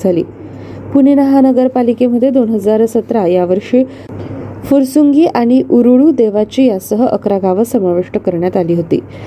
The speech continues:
या दोनही गावांची मिळून सुमारे अडीच लाख लोकसंख्या आहे.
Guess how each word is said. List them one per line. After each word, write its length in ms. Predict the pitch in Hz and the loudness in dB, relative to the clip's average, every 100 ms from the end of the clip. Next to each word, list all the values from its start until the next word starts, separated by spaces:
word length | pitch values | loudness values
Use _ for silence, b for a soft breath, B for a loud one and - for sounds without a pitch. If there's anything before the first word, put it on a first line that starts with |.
| B B 254 | B B 0
या 60 | |
दोनही 340 | 262 269 269 277 | 2 2 2 2
गावांची 460 | 262 247 240 254 | 2 2 0 0
मिळून 260 | 240 240 247 | 2 2 2
सुमारे 400 | 254 214 208 220 | 0 0 0 0
अडीच 360 | - 196 - | 0 -2 0
लाख 320 | 208 190 190 226 | 0 0 -2 -2
लोकसंख्या 640 | 202 185 185 185 165 175 | 0 -2 -6 -6 -2 -2
आहे. 200 | 180 180 | 2 0